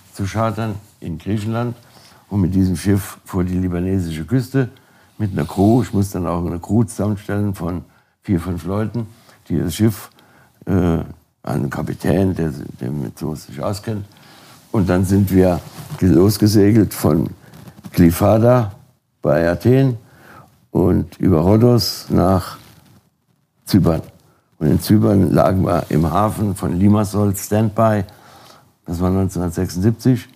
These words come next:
im Mai. Und wie wir dann über das Haschisch übernehmen sollen, sollten, es waren drei Tonnen, und an dem vereinbarten Koordinatenpunkt im Meer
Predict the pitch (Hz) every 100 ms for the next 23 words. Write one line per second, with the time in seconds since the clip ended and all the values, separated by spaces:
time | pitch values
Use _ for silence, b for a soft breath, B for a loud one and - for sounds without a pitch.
0 | - _ 90 82 87 101 113 104 - _
1 | _ _ _ _ _ - 80 85 92 -
2 | _ b b b b _ _ 101 107 85
3 | 87 90 95 80 _ _ _ _ _ _
4 | _ _ _ _ _ _ _ _ _ _
5 | _ _ _ _ - 101 82 - 87 85
6 | 107 101 101 90 85 101 110 82 78 92
7 | 107 101 - _ 95 98 107 113 - -
8 | 87 85 82 85 95 113 117 110 b b
9 | b b b - 85 85 - _ _ _
10 | _ _ _ _ _ _ - 95 98 87
11 | - _ _ - - 80 101 101 95 90
12 | 82 - _ _ 90 82 90 90 95 107
13 | 98 101 95 87 - _ 92 80 92 110
14 | 120